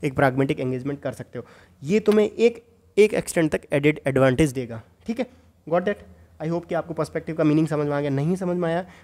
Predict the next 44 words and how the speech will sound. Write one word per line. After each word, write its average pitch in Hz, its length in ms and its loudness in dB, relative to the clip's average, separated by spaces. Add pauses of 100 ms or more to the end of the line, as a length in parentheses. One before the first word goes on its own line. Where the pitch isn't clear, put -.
(140)
तो 151 60 -8
आप 143 160 -2
एक 147 120 -6
बारी, 160 220 -2 (100)
अ, 131 340 -4 (240)
I 143 100 -4
think 151 240 -2
उनकी 143 240 -2
कॉपी 135 340 -4
है, 120 140 -6 (340)
इस 135 100 -10
बार 151 260 0
एआईआर 151 380 0 (340)
टेन 139 200 0
है, 117 280 -10 (1000)
ठीक 196 120 -4
है, 175 120 0 (120)
उनकी 185 200 0
कॉपी 147 240 0
देखना। 131 340 -6
उन्होंने 202 380 2 (240)
इंडस्ट्रियल 190 460 -2
रिवोल्यूशन 196 440 -4
में 202 140 0 (440)
पर्सपेक्टिव 180 420 -6
डाले 143 240 0
हैं, 139 80 0
उन्होंने 170 240 0
कास्ट 180 380 -2
में 202 80 -4
पर्सपेक्टिव 180 460 -8
डाले 135 220 -2
हैं, 139 60 -2
उन्होंने 185 240 0
हर 190 280 0
पॉइंट 202 320 -2
में 226 100 2
पर्सपेक्टिव 156 460 -4
डाले 131 200 -2
हैं। 135 160 -2
He 175 200 -4
got, 185 140 0
I 170 100 -2
think, 190 120 -2